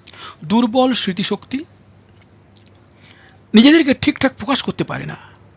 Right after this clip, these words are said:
ভীরু প্রকৃতির, লেখার সময় ভুল করে, প্রলাপ বকে, বিড়বিড় করে, কথা বলার সময় আমতা আমতা করে, কথা জড়িয়ে ফেলে, বক বক করে,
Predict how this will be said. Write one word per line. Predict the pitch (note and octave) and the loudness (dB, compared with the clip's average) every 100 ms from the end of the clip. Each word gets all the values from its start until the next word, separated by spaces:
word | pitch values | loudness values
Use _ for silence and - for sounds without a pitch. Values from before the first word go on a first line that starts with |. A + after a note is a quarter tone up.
| _ - - _ _ D#3+ | _ -20 -20 _ _ -4
ভীরু | C3 A3+ | 6 6
প্রকৃতির, | - C#3 C#3 B2+ D#3+ - - - _ _ _ _ - _ _ _ _ - _ _ | 6 -2 -10 -14 -14 -20 -20 -20 _ _ _ _ -20 _ _ _ _ -20 _ _
লেখার | F3 F3+ F3 | 2 4 0
সময় | - D#3 E3+ G3 - - - _ _ - C#3+ | -2 -2 -2 -6 -18 -20 -20 _ _ -14 -6
ভুল | D#3 F#3+ | -4 2
করে, | F#3 G#3 C4+ _ _ _ _ _ - _ _ _ _ - | 2 2 -2 _ _ _ _ _ -20 _ _ _ _ -2
প্রলাপ | F#3 G#3 G3+ | 6 8 6
বকে, | F#3 - B3+ - | 0 -8 -12 -10
বিড়বিড় | D#3 F3 F3+ F3 | -6 -4 -4 -4
করে, | F3 G3+ - _ _ _ _ _ _ _ _ _ - - _ _ _ _ _ | -6 -8 -14 _ _ _ _ _ _ _ _ _ -20 -20 _ _ _ _ _
কথা | G3+ A#3 | 0 2
বলার | C#4+ C4+ | 0 -2
সময় | C#4 B3+ | 0 0
আমতা | A#3+ B3+ | 0 0
আমতা | C#4+ B3 F#3+ | -2 -2 -4
করে, | C#3 C3 D3 _ _ _ _ _ _ _ _ _ - | -6 -8 -14 _ _ _ _ _ _ _ _ _ -14
কথা | F3 G3+ | -4 -2
জড়িয়ে | E3+ F#3 A#3+ | 2 4 2
ফেলে, | A3 C#3 B2+ D3 D3 | 2 -2 -2 -4 0
বক | E3+ C#3+ | 0 0
বক | F3 - | -4 -4
করে, | - A#2 | -12 -16